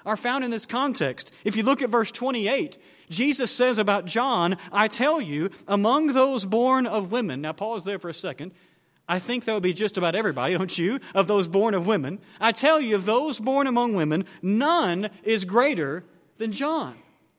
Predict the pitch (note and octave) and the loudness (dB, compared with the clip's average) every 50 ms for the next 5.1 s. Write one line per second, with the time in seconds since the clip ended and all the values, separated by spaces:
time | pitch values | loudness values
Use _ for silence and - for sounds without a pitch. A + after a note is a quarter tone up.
0 | _ _ _ _ _ _ _ - G3+ A3 - C#4+ E4 F#4+ F#4+ C#4+ C#4+ C#4 A#3+ G3+ | _ _ _ _ _ _ _ -6 -6 -4 -2 0 0 0 0 0 0 0 0 0
1 | A#3+ - G3 F#3+ G3 G3+ F3+ F#3+ B3 D4+ E4+ D4 - F3 D#3 C3+ A#2+ G#2 G#2+ - | -2 -2 0 0 0 0 -2 -4 -4 -2 -2 -2 -2 -2 -2 -2 -4 -6 -8 -12
2 | - - - _ _ _ _ _ _ - E3 G3+ B3+ E4+ F4+ C4+ G#3+ G#3 - F3 | -12 -14 -14 _ _ _ _ _ _ -6 -2 0 2 2 2 0 -2 -4 -4 -4
3 | E3 D#3 D#3 A#3 D4+ D4 G#3 F#3 - - - - - - F3 G3 F#3+ F#3+ G#3+ B3 | -4 0 4 4 4 4 4 0 -2 -6 -14 -20 -8 -2 0 0 0 0 0 0
4 | C4+ C#4+ D4+ D#4+ G#3+ A3 A#3+ A3+ G3+ F#3+ - F#3+ F#3 G3 A3+ C4+ D4 C4+ - - | 0 0 0 0 0 0 2 4 4 4 4 2 0 0 2 2 2 0 0 -2
5 | - - | -8 -10